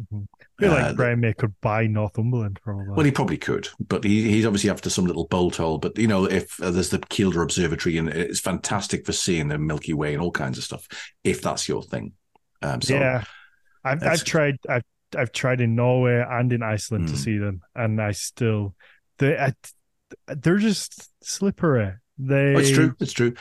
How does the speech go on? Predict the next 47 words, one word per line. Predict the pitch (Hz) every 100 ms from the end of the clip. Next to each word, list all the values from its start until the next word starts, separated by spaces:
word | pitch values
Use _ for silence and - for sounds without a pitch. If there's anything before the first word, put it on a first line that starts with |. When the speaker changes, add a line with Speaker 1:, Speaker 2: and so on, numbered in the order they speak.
| -
Speaker 2:
I |
mean, | 151
I | 147
did | 160
once | 175 160 -
see | -
it | 139
once | 113 113 -
as | - 90
a |
teenager. | - - 120 131 143 165 180 - - - -
It | 131
was | 104 -
so | - 131 131 123
prominent, | - 127 123 101 64 - - - _
I | 92
didn't | 120 107 101 -
have | - 98
to | -
leave | 95 95
my | 82
house | - 95 127 - - - -
'cause | 101
I, | 87
I | 90 113
live | -
in | 107
Speaker 1:
Wow. |
Speaker 2:
Tyneside, | 107 101 101 -
which | 71 71
is | 69
at | 65
the | 76
very | 87 78
bottom | - 85 -
of, | 69 - - - - -
well, | 82 73
what | 82 107 95
was | 101 101 104
Northumbria | 87 73 104 90 76 62
and | 60 65 65 -
outside | 82 - 82 67
of |
Northumberland. | 71 71 85 76 71 80 64 65 - - - - - -
Speaker 1:
Mm. | 123
Speaker 2:
And | 117 107 -
we, | 98